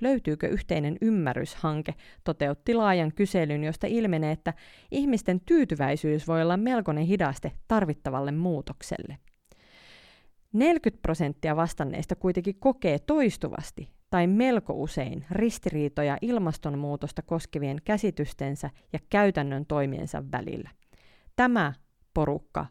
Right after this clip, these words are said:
on muutosvoima. Iltiksen jutun lopussa siteerataan tutkija Jussi Vestistä, joka on muuten mun vanha opiskelututtuni.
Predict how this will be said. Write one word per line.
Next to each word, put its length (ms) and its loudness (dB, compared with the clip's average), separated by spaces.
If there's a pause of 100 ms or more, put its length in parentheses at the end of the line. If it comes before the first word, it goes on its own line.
on 200 0
muutosvoima. 840 -2 (1200)
Iltiksen 640 2
jutun 340 4
lopussa 380 4
siteerataan 640 0
tutkija 380 0
Jussi 280 -2
Vestistä, 500 0
joka 280 0
on 80 0
muuten 260 0
mun 180 0
vanha 240 2
opiskelututtuni. 920 -6